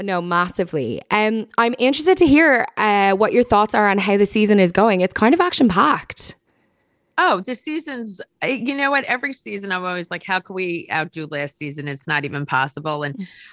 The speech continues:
Speaker 2: I think we have the new ladies on the show and they brought a great new energy. And it, it's ju-, it's a great season. What else can I possibly say? I mean, I don't love every single moment with all the
Speaker 1: <laughs>
Speaker 2: drama.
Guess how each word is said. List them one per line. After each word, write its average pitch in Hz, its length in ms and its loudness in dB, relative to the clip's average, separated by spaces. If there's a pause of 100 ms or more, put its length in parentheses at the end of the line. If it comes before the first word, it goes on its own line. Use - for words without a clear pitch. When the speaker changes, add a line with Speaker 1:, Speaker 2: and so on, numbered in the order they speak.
Speaker 2:
I 180 80 -2
think 175 220 -4
we 185 80 2
have 165 100 0
the 170 80 -4
new 175 220 -4
ladies 160 440 -4
on 151 140 -2
the 151 80 -8
show 180 460 -2
and 156 200 -10
they 156 120 -12
brought 156 260 -8
a 143 60 -8
great 147 420 -10 (800)
new 160 220 -4
energy. 208 1000 -6
And 214 220 -6
it, 240 260 -6
it's - 240 -8
ju-, - 160 -12
it's - 160 -8
a 277 80 -8
great 269 260 -4
season. 202 460 -6
What 180 140 -2
else 196 180 -4
can 190 160 -6
I 180 80 -2
possibly 175 540 -6
say? 147 260 -6
I 143 80 -2
mean, 170 180 -6
I 160 80 -2
don't 165 200 -4
love 170 260 0
every 190 280 -2
single 170 340 -10
moment 180 420 -4
with - 140 -8
all 190 180 -2
the 202 120 -6
Speaker 1:
<laughs> 202 120 -8
Speaker 2:
drama. 214 400 -2